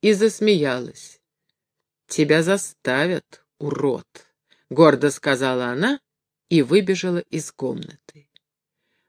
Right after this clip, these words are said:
Бранчевская, видя избалованный характер Сары,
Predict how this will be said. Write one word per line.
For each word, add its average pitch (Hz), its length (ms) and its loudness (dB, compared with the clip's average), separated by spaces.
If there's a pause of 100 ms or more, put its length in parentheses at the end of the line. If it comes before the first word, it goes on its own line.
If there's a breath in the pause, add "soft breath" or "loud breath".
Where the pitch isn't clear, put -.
Бранчевская, 190 1160 2 (220)
видя 202 440 4
избалованный 185 680 2
характер 156 580 -2
Сары, 226 520 -6